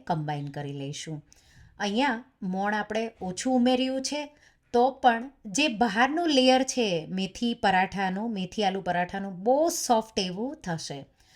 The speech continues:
તો અહીંયા આગળ આપણે ટ્રીક છે કે લોટ તમારે છે એ સોફ્ટ બાંધવાનો. જો તમે કઠણ લોટ રાખશો તો વણવામાં પણ નહીં ફાવે અને જો લોટ તમારો આ રીતે કઠણ હોય તો પરાઠા તમારા સોફ્ટ પણ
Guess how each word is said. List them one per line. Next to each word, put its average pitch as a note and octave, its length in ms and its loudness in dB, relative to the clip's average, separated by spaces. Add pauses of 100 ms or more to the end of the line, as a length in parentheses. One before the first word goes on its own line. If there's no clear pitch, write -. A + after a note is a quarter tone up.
(260)
તો G#3+ 100 0
અહીંયા G#3+ 280 0
આગળ G3 220 2
આપણે G3+ 260 -2
ટ્રીક A3+ 340 -2 (140)
છે A#3+ 140 0 (240)
કે G#3 100 -2 (280)
લોટ B3+ 220 4 (100)
તમારે G3 380 2 (100)
છે F#3 120 -4 (580)
એ G#3+ 100 0 (160)
સોફ્ટ F3+ 380 0
બાંધવાનો. D3 540 -8 (440)
જો C4+ 200 2
તમે G#3+ 260 -2
કઠણ G3+ 320 -4 (100)
લોટ G3+ 300 -6
રાખશો G3 360 -2 (160)
તો F3+ 140 -4
વણવામાં G3 580 -2
પણ A3 220 -2
નહીં G#3+ 220 -4
ફાવે G3 360 0 (300)
અને F3 200 -2 (520)
જો G#3+ 80 4 (160)
લોટ F#3+ 260 -4
તમારો F#3 360 -2 (560)
આ F#3 140 0
રીતે F#3 200 -4 (160)
કઠણ G3+ 440 0
હોય G3+ 220 2 (200)
તો G3+ 180 -4
પરાઠા F3+ 420 0
તમારા F3+ 380 -2
સોફ્ટ - 320 -2 (100)
પણ G#3 200 -4